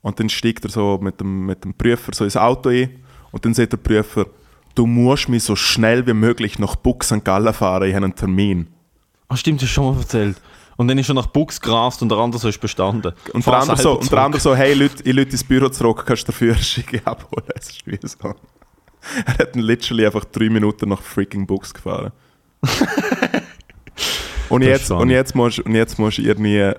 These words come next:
Speaker 1: Stunde lang mit dem, dass sie da probieren, an sich
Speaker 2: Nein, ich glaub,
Speaker 1: einzuwirken.
Speaker 2: zwanzig Minuten.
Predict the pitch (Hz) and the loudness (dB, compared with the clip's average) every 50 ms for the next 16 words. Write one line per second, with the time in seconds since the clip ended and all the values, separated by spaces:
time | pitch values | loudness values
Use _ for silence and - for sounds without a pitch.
0 | - _ _ - - - - - - 113 110 113 120 131 120 113 104 98 98 98 | -6 _ _ -4 -2 -2 -2 0 0 0 2 2 0 0 2 2 2 2 2 2
1 | 101 101 98 - _ _ _ _ _ _ - 110 - - 101 101 104 104 104 101 | 0 -2 -4 -6 _ _ _ _ _ _ -4 -4 0 2 2 2 2 2 0 0
2 | - - 101 104 - - - 104 95 - 104 104 107 107 107 101 - 101 98 - | -2 -2 -2 -2 -2 0 0 0 2 2 2 2 2 2 2 2 2 0 0 0
3 | - 113 107 110 123 - - - 127 117 101 104 113 104 104 101 95 95 104 123 | -2 -2 0 0 0 0 2 2 2 4 2 2 2 2 2 2 2 2 0 0
4 | 123 135 135 - - 131 120 123 117 123 131 131 - - 120 107 104 101 | 0 0 -2 -2 -4 -2 0 0 0 0 0 -2 -4 -2 0 0 0 -2